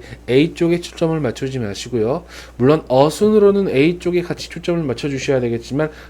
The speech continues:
내용상으로는 B에 대한 내용이 훨씬 더 중요하다. 결국 이 사람이 이야기하고 있는 거는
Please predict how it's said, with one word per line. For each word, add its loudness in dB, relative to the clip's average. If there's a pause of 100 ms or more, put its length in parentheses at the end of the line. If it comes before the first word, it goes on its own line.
(120)
내용상으로는 0 (300)
B에 0
대한 0
내용이 -4
훨씬 -4
더 -2
중요하다. -4 (560)
결국 2
이 0
사람이 2
이야기하고 2
있는 -2
거는 -2